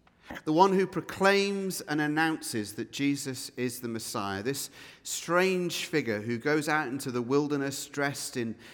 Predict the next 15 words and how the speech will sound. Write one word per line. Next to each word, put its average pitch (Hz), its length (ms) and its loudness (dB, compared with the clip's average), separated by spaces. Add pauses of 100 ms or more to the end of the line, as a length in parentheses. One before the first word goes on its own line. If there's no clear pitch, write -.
strange 147 560 0
clothes, 139 680 2
who 120 140 0
eats 135 300 -2
only 123 200 0
wild, 131 680 0 (320)
uh, 113 160 -4
locusts 143 880 2
and 107 120 -4
honey, 147 560 -2 (420)
uh, 107 180 -6
very 139 340 2
strange, 143 720 2
sort 135 120 0
of 127 120 2